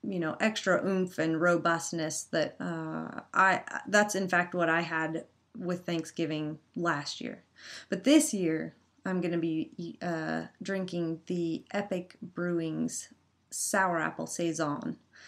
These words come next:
Once again, Epic Brewing, and I think I mentioned this a few, uh, newscasts ago, but that Sour Apple Saison is just, it's amazing, and I think it's gonna go so well with the turkey. So,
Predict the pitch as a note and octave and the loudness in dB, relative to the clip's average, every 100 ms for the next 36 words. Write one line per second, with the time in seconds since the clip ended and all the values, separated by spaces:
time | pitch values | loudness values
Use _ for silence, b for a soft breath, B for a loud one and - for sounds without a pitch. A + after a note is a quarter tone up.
0 | B B B B _ G#3+ F#3+ F#3 F#3 F3 | B B B B _ 0 0 0 0 0
1 | F3+ F3+ F3 F#3 F3+ E3+ E3+ F#3+ C4+ C4+ | 0 -2 -4 0 0 0 0 2 6 6
2 | F#3+ F3 E3 D#3+ D#3+ D#3 - D#3 D#3+ - | 6 4 0 0 -2 0 0 0 -2 -6
3 | F#3 E3+ D#3 D#3+ - _ _ _ _ _ | 0 0 0 -4 -12 _ _ _ _ _
4 | F3+ E3+ E3+ - - _ - G3+ G3 F3+ | -8 -6 -6 -8 -12 _ -4 -2 0 0
5 | F3+ E3+ - E3 F#3+ F3 - _ _ _ | -2 -4 -6 0 2 2 0 _ _ _
6 | _ _ _ _ - - - F#3 - G3+ | _ _ _ _ -18 -2 2 4 8 8
7 | G#3 G3 - - G3+ F#3 F3+ F3+ E3 D#3+ | 8 4 0 4 6 6 4 0 -2 0
8 | F3 D#3+ D#3+ D#3+ E3 - D#3+ - E3+ - | -2 0 0 0 0 -2 -4 -2 -2 -2
9 | - - A3 F#3 F3 E3+ D#3+ E3 D#3+ E3 | -2 0 2 2 4 2 2 0 0 0
10 | F3 G3+ F3+ - F3 E3 E3 - F#3 F3 | 0 -2 -2 -2 0 2 2 2 4 4
11 | E3 D#3 D#3 D#3+ - D3+ D3 - - F#3+ | 4 2 -2 -4 -4 -2 -4 -8 -2 0
12 | D#3 | 0